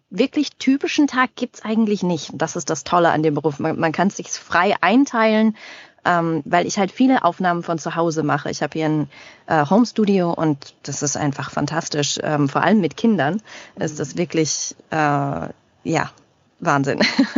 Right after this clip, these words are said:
Ähm, <clears throat> meistens ist es so, dass ich halt aufstehe und sofort E-Mails beantworte, leider,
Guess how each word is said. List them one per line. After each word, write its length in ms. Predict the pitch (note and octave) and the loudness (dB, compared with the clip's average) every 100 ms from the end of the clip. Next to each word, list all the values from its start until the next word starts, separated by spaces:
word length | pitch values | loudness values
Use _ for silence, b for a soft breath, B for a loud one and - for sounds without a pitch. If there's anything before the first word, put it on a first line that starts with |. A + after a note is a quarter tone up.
| C4 - B B B B | -2 -2 B B B B
Ähm, 500 | - G3+ G3+ A3 G3+ - - | 0 2 4 2 0 -4 0
<clears throat> 380 | - E4+ C4 - _ _ - - | 4 4 4 0 _ _ -20 -8
meistens 460 | A#3+ A#3 B3 C4+ C#4+ | 0 2 2 2 0
ist 160 | G3 A3+ | 0 -4
es 100 | G#3 | -2
so, 120 | F#3+ | 0
dass 160 | - | 0
ich 140 | E3 F#3+ | -2 0
halt 180 | D#3 - | 2 2
aufstehe 440 | G3+ - A3 G#3 | 2 0 0 2
und 140 | F3+ - _ - - - _ - | 0 -6 _ -20 -20 -20 _ -8
sofort 520 | F#3 F3+ D#3+ F3+ - | -6 -2 2 2 2
E-Mails 440 | G3+ A#3+ A#3+ B3+ | 0 2 2 0
beantworte, 580 | - - A#3+ A#3 A#3 A#3+ | -2 -2 -2 0 0 0
leider, 440 | G3+ C#3+ G#3+ A#3 | -2 0 0 0